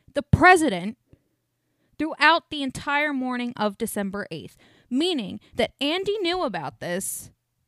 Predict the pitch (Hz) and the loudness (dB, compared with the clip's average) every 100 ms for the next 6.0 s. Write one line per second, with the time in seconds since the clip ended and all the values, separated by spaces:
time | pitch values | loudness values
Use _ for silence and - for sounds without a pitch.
0 | _ - 262 262 240 - 226 - - 226 | _ 2 4 4 2 0 -2 -4 -4 0
1 | 254 247 - 240 233 247 - 214 214 - | 0 -2 -4 -2 -2 -2 -4 -4 -6 -6
2 | 240 247 - 226 143 156 - - - _ | -2 0 0 0 -2 -4 -8 -16 -20 _
3 | _ _ _ _ 262 233 - 415 440 311 | _ _ _ _ -8 -8 2 4 6 4
4 | 240 233 240 - _ _ _ _ 302 277 | 2 0 -4 -10 _ _ _ _ 2 4
5 | 262 240 214 190 180 180 190 175 170 196 | 4 2 2 0 0 -2 -4 -6 -8 -10